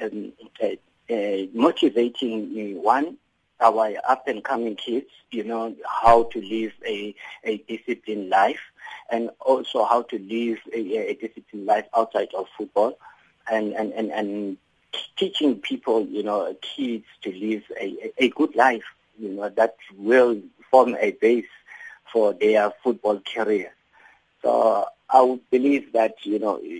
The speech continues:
we need to, to, to make sure that we instill the inspiration that shoes taught us.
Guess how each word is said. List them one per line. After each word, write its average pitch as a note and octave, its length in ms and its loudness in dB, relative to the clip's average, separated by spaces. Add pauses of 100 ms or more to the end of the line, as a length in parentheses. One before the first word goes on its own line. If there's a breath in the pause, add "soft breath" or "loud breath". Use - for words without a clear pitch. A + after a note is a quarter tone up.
(280)
we A2 380 0
need A#2 320 2
to, A2+ 80 -16
to, - 320 -12 (200)
to A2 60 -10
make G#2 220 0
sure G#2 180 2
that F#2+ 220 -6 (100)
we G2 300 -8
instill G#2 600 4 (160)
the - 140 -4
inspiration G2+ 720 -2
that F#2+ 180 -2
shoes G2 420 -4
taught - 280 -8
us. - 100 -6